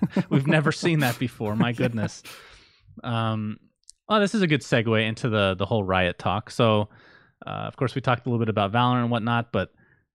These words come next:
Speaker 1: Riot has been known to not have unique ideas for the most part. Their games are based off of other games. There's no easy way to, there's no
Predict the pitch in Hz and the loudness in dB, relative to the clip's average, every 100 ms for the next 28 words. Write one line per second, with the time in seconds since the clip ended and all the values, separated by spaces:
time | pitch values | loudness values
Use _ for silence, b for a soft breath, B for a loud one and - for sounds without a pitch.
0 | _ - 151 240 233 - - - 143 131 | _ 2 4 4 0 -6 -4 2 2 0
1 | 120 - _ - 151 143 135 135 117 95 | -6 -16 _ 0 2 2 4 4 4 2
2 | 117 170 165 _ _ _ _ - 139 117 | 0 0 -4 _ _ _ _ 0 2 6
3 | 127 143 147 131 117 113 110 107 98 87 | 4 4 2 0 0 0 0 -2 -6 -6
4 | 85 71 - - - - 110 85 - - | -10 -12 -14 -20 -14 -6 -6 -6 -12 -16
5 | - - _ - 113 127 175 156 135 135 | -18 -18 _ -6 -2 0 2 0 0 2
6 | 139 - 127 139 107 110 139 180 - - | 2 2 -2 -2 -2 -2 0 0 -2 -4
7 | 101 - 120 117 - 123 117 110 110 104 | -4 2 2 2 2 2 2 2 2 2
8 | - 101 98 101 110 123 117 107 | 0 0 -2 -6 -8 -4 -2 -4